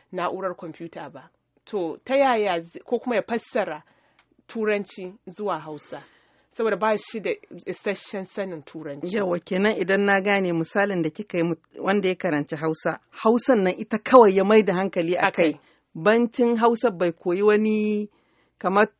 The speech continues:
Speaker 2: Turancin da zai iya ya fassara daga Turanci zuwa Hausa ko daga Hausa zuwa Turanci.
Speaker 1: Yawa.
Speaker 2: Kuma da, uh,
Speaker 1: Da kuma
Speaker 2: fasahar zamani
Speaker 1: fasahar
Speaker 2: na
Speaker 1: zamani da za a iya amfani da ita. To, rashin wannan ilimin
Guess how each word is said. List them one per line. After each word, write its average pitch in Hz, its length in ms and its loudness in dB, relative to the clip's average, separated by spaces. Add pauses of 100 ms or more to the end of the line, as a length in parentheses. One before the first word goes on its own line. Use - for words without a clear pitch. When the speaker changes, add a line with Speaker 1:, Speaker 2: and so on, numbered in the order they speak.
(100)
Speaker 2:
Turancin 240 640 4
da 208 100 6
zai 214 180 6
iya 208 200 6
ya 185 60 4
fassara 196 480 2
daga 175 180 0
Turanci 208 480 0
zuwa 196 240 2
Hausa 185 240 -2
ko 208 160 0
daga 175 200 0
Hausa 175 260 -4
zuwa 175 240 0
Turanci. 170 520 2
Speaker 1:
Yawa. 175 380 -4
Speaker 2:
Kuma 208 280 0
da, 165 300 6
uh, - 40 -8 (300)
Speaker 1:
Da - 60 -12 (120)
kuma 214 120 0
Speaker 2:
fasahar 208 340 6
zamani 190 280 4
Speaker 1:
fasahar 185 280 4
Speaker 2:
na 185 100 0
Speaker 1:
zamani 190 360 2
da 175 80 0
za 190 160 -4
a 175 60 0
iya 170 180 -2
amfani 160 360 -8
da 156 80 -4
ita. - 280 -8
To, 170 200 -4
rashin 254 340 0
wannan 185 400 -2
ilimin 180 420 -4